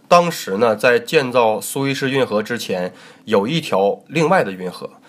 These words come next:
叫法老运河，那个是埃及法老建的。但那个运河呢，跟现在的运河完全不一样，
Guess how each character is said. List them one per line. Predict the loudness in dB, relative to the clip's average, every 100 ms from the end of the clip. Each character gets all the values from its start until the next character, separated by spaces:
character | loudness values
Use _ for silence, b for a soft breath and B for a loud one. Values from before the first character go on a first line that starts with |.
| B
叫 | -4
法 | -2 0 2
老 | 2 2
运 | -6
河， | -10 -12 -12
那 | 0 2
个 | 2
是 | 0
埃 | 0 0
及 | 0 -6
法 | 0 2
老 | 2 -2
建 | -8 -8
的。 | -8 -18 -20 B B B
但 | 4 6
那 | 4
个 |
运 | 2 -2
河 | -2 -2
呢， | 0
跟 | 0 -2
现 | 2
在 | 2
的 | 2
运 | 0
河 | -2 -2 -2
完 | -2
全 | 0 -4
不 | -4 -2
一 |
样， | -4